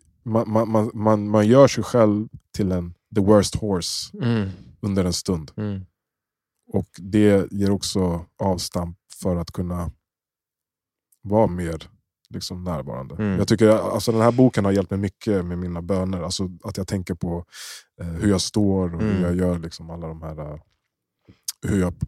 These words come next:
Speaker 1: liksom, uttalar orden. Och, och, ja, det, jag vet inte, jag gillar det.
Speaker 2: Jag tror jag fattar vad du menar också. Att vara the worst horse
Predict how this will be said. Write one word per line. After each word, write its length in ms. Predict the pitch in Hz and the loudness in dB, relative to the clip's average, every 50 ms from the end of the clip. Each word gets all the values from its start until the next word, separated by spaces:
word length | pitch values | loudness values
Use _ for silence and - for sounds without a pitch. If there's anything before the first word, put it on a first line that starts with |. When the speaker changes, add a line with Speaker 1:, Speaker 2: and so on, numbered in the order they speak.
| - _ - 85 | -10 _ -18 -14
Speaker 1:
liksom, 380 | 95 92 92 - 92 87 80 | -10 -10 -10 -10 -10 -10 -8
uttalar 440 | - 98 87 - - 98 92 87 82 | -8 -10 -6 -2 -2 0 0 0 0
orden. 640 | 85 98 101 98 92 92 87 85 82 82 80 80 80 | 2 2 2 2 2 0 -2 -2 -4 -8 -12 -12 -12
Och, 440 | 80 78 78 76 76 - - _ - | -12 -12 -12 -12 -14 -16 -18 _ -14
och, 460 | 92 90 87 87 69 65 73 80 - - - - - | -12 -12 -12 -12 -12 -14 -16 -18 -20 -18 -18 -16 -12
ja, 280 | - 98 98 101 101 101 104 | -8 -6 -4 -4 -4 -6 -6
det, 60 | 107 | -8
jag 220 | 104 101 98 104 107 | -8 -6 -6 -6 -6
vet 120 | 120 117 | -6 -6
inte, 120 | 98 82 | -6 -6
jag 80 | 78 87 | -6 -6
gillar 200 | 92 98 98 92 | -6 -6 -6 -6
det. 100 | 85 85 - _ - - - - - _ _ _ _ _ _ _ - | -6 -8 -12 _ -20 -20 -20 -20 -20 _ _ _ _ _ _ _ -10
Speaker 2:
Jag 160 | - 104 104 | -8 -6 0
tror 100 | - 123 | 2 4
jag 100 | 117 110 | 4 4
fattar 260 | - 120 - - 127 | 2 0 0 0 0
vad 80 | 117 110 | 2 2
du 40 | 104 | 2
menar 320 | 104 107 107 107 101 92 | 0 0 0 0 -2 -2
också. 200 | 90 82 - 87 | -4 -4 -4 -2
Att 140 | 87 87 - | -2 -2 -4
vara 320 | - - 98 101 104 107 101 | -8 -16 -8 -2 -2 0 0
the 80 | 107 | 0
worst 460 | 101 98 107 110 113 110 104 - - | 0 0 2 2 2 0 0 -4 -6
horse 720 | - 110 104 98 90 82 78 - - - - - - - | -4 -2 0 0 0 0 -2 -4 -10 -14 -14 -16 -18 -20